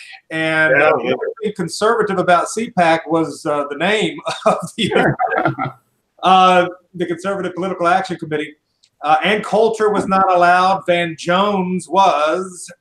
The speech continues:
Speaker 1: And, uh, I think of the four-day gathering, twenty-five minutes was allotted to the topic of illegal immigration.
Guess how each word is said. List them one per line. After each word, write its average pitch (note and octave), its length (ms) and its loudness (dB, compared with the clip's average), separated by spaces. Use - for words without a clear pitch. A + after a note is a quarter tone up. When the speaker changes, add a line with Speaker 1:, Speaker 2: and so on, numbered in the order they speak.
Speaker 1:
And, E3+ 680 0
uh, D#3+ 180 -2
I E3+ 120 2
think A3 340 -4
of F3+ 220 0
the E3 160 -8
four-day G3 800 0
gathering, E3+ 580 2
twenty-five G3 680 0
minutes G#3 540 -6
was D#3 200 -6
allotted D#3 440 -2
to E3 120 -6
the D#3 80 -12
topic E3 360 -4
of D#3 100 -4
illegal E3 300 -2
immigration. D#3+ 600 -2